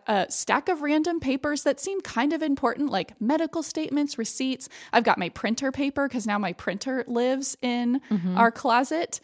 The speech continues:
Speaker 1: Um, I've got some peel and stick labels for envelopes. I've got gift cards. This is also where, originally, this is where my skincare and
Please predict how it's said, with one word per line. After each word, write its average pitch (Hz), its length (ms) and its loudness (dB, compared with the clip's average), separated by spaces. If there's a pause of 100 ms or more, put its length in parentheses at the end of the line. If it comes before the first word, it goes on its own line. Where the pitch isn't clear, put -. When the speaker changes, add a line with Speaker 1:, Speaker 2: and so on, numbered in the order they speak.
(320)
Speaker 1:
Um, 202 540 0 (100)
I've 220 120 0
got - 180 0
some 190 160 -6
peel 214 260 -2
and 226 140 0
stick - 260 -4
labels 226 460 0
for - 180 -4
envelopes. 277 560 2
I've 202 140 -2
got - 280 -2
gift 285 260 -4
cards. 254 400 2
This - 180 -2
is 233 140 -4
also 226 420 2
where, 202 380 0
originally, 226 720 2
this 208 180 -4
is 214 160 -6
where 175 260 -2 (260)
my 208 100 0
skincare 247 1000 0 (340)
and 185 460 -2